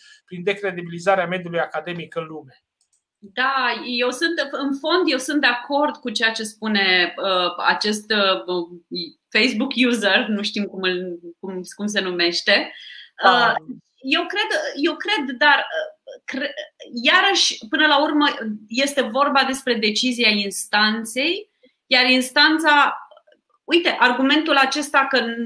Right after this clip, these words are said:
Speaker 2: din bani eu plătesc, din taxele mele, plătesc un plagiator care încasează bani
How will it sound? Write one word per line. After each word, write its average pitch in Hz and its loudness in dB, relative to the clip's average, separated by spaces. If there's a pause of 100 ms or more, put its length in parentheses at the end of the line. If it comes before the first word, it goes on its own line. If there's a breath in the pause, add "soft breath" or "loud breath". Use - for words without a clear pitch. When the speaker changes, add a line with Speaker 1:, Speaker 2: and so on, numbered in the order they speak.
(440)
Speaker 2:
din 226 4
bani 269 4
eu 269 0
plătesc, 269 0
din 214 -2
taxele 240 2
mele, 240 2
plătesc 233 -2
un 220 -2 (160)
plagiator 202 -2
care 202 0 (240 soft breath)
încasează 247 2
bani 190 2